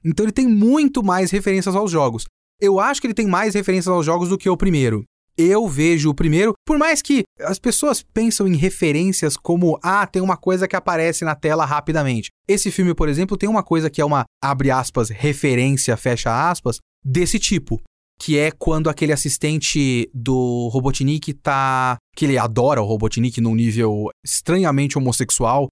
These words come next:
Eu não sei o quanto isso é respeitoso ou não, né? Eu não sei o quanto é problemática essa caracterização dele, mas tem essa coisa dessa adoração homossexual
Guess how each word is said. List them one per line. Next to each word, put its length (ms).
Eu 340
não 360
sei 420
o 120
quanto 680
isso 300
é 40
respeitoso 680
ou 120
não, 300
né? 200
Eu 100
não 140
sei 320
o 40
quanto 240
é 60
problemática 840
essa 400
caracterização 720
dele, 220
mas 200
tem 200
essa 180
coisa 340
dessa 200
adoração 640
homossexual 840